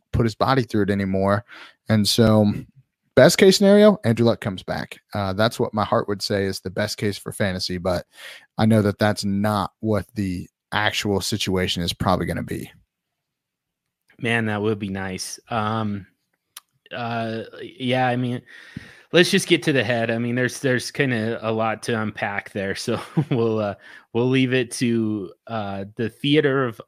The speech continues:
Speaker 2: of, of our minds, the triumphant return of Andrew Luck. By the way, in, with the last pick,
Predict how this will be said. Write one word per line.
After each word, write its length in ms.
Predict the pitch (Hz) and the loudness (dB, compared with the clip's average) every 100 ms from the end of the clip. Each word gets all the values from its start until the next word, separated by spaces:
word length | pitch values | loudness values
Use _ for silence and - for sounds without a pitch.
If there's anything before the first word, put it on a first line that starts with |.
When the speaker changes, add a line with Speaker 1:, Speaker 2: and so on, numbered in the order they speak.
| 135 | -4
Speaker 2:
of, 220 | 113 123 | -4 -2
of 180 | 123 107 | -6 -6
our 300 | 120 120 113 | -6 -6 -6
minds, 460 | 110 107 98 92 90 | -6 -6 -8 -10 -12
the 80 | |
triumphant 640 | 92 110 104 113 110 120 101 | -10 -6 -4 -4 -4 -6 -6
return 320 | 101 - 110 | -8 -6 -6
of 100 | 98 | -6
Andrew 300 | 101 98 92 | -6 -6 -6
Luck. 180 | 95 85 | -8 -2
By 160 | 127 | 0
the 100 | 139 | 2
way, 280 | 117 107 98 _ _ _ | 0 -2 -4 _ _ _
in, 240 | - 117 120 | -4 -4 -2
with 260 | 120 127 - | 0 0 0
the 120 | 113 | -2
last 500 | 104 107 127 - - | 0 -2 -2 -6 -12
pick, 480 | - 107 110 - | -8 -6 -8 -14